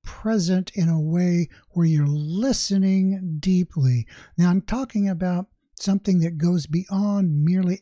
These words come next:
active listening. So yes, you want to be mindful of your experience. Yes, you want to be paying attention to the words that are spoken, but you want to go deeper. You want to be bigger. You want to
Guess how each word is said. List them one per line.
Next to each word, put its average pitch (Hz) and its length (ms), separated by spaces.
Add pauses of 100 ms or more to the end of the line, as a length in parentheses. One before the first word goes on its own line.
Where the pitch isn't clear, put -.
active 170 420
listening. 156 540 (380)
So 156 180
yes, 147 640
you 156 160
want 156 240 (120)
to 147 420 (480)
be 147 120
mindful 185 840
of 139 300 (160)
your 143 160
experience. 190 720 (200)
Yes, 160 520
you 147 160
want 160 320
to 143 380 (220)
be 165 120
paying 160 280
attention 190 520
to - 120
the 139 140
words 170 480
that 180 80
are 165 100
spoken, 160 520
but 165 100
you 165 160
want 175 280
to 165 80
go 156 280 (240)
deeper. 170 480 (240)
You 160 100
want 160 100
to 156 40
be 147 140
bigger. 139 680 (380)
You 139 100
want 151 240
to 143 320